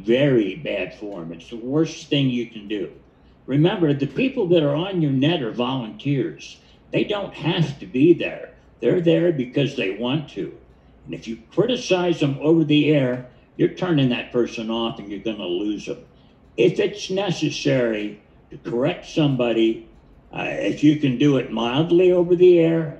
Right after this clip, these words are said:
go ahead and give them a reminder. If it's a serious violation, wait,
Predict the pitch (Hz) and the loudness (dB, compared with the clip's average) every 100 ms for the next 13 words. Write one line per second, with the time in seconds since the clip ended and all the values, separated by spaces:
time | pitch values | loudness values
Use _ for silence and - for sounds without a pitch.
0 | - 147 147 165 156 127 147 147 151 165 | -4 0 2 2 2 2 2 2 0 0
1 | 160 165 147 139 123 - - - - _ | 2 2 2 0 -2 -6 -14 -18 -20 _
2 | _ _ - 135 131 131 - 113 - - | _ _ -6 -2 0 0 -4 -10 -8 2
3 | 165 202 208 175 - 180 185 180 180 170 | 2 2 0 -4 -4 -2 0 2 4 2
4 | - 180 170 - _ _ 110 127 156 170 | 0 -8 -8 -14 _ _ -4 4 6 6
5 | - | 2